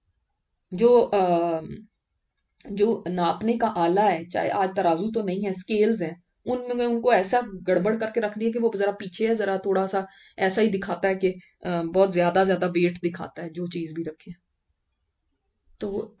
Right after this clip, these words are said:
कम तोला, उसको कम दिया, पैसे तो पूरे ले लिए। वैलुल लिल मुतफ्फिफीन, क्या है ये? तीसवां पारा पढ़ते हैं, उसको याद भी किया होगा आपने।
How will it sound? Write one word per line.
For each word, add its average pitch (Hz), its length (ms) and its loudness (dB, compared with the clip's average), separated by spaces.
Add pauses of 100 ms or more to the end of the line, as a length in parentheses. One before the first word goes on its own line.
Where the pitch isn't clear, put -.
(100)
कम 226 280 2
तोला, 185 440 4 (760)
उसको 226 260 -2
कम 226 320 4
दिया, 185 400 2 (180)
पैसे 254 300 2
तो 330 80 2
पूरे 220 300 6
ले 240 120 2
लिए। 226 240 -2 (120)
वैलुल 226 400 4
लिल 262 200 4
मुतफ्फिफीन, 269 840 -2 (320)
क्या 240 200 4
है 285 220 2
ये? 196 180 -6 (100)
तीसवां 226 380 -2
पारा 214 200 0
पढ़ते 202 340 -2
हैं, 226 60 2
उसको 226 240 -2
याद 180 320 2
भी 220 160 -2
किया 214 160 0
होगा 185 240 -2
आपने। 196 260 -8